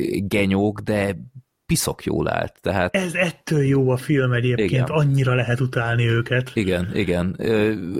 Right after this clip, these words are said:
Speaker 1: főleg a, a S S parancsnoknak ilyen szétlőtt feje is van, ilyen, ilyen maszkkal. Ö, ahogy az hangsúlyoz, én németül néztem, fantasztikus, tehát annyira,
Speaker 2: Én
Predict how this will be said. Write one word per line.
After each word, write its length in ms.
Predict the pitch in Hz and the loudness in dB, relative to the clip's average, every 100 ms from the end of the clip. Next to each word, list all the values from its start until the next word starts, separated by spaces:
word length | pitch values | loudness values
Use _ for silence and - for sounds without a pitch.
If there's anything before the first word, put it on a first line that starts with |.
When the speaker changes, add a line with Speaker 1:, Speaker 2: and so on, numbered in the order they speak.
| 80 - | -4 -4
Speaker 1:
főleg 320 | 127 107 95 | 0 0 2
a, 420 | 98 95 90 82 101 | 2 2 0 0 0
a 80 | 98 80 73 60 - - 110 | 0 -2 -4 -6 -12 -6 -4
S 100 | - 98 | 0 -2
S 140 | - - | -2 -4
parancsnoknak 960 | - 101 95 - 98 92 - 95 - 87 | 0 2 2 0 -2 -2 0 -2 -2 -2
ilyen 240 | 87 87 | 0 0
szétlőtt 480 | - 113 92 90 - | -2 -4 -4 -6 -8
feje 300 | - 101 92 | -2 0 2
is 200 | 92 - | 0 -2
van, 200 | 95 90 | -2 0
ilyen, 280 | 90 87 90 | 2 2 0
ilyen 360 | 87 87 90 - - - - - - | 0 0 -2 -6 -10 -16 -14 -14 -10
maszkkal. 840 | - 101 98 - - 95 90 90 - _ _ _ _ - - - | -2 -2 -2 -4 -2 0 2 0 -2 _ _ _ _ -20 -20 -20
Ö, 340 | - 87 80 80 - | -4 0 0 -2 -2
ahogy 320 | 98 107 98 - | -4 -2 -4 -2
az 240 | 120 - | -2 -2
hangsúlyoz, 960 | - 123 117 - 92 90 90 90 - - - - | -2 -2 -2 -2 0 2 2 0 -4 -6 -6 -4
én 240 | 101 95 95 76 | -2 0 0 0
németül 580 | 104 113 98 90 - 87 | 0 2 0 -2 -2 0
néztem, 460 | 95 95 - 98 90 | 0 0 -2 -4 -4
fantasztikus, 920 | - - 98 - - - - - - | -6 -4 -4 -4 -10 -8 -8 -6 -4
tehát 240 | 98 92 | -2 -2
annyira, 240 | - 127 | 0 0
Speaker 2:
Én 60 | 143 | 2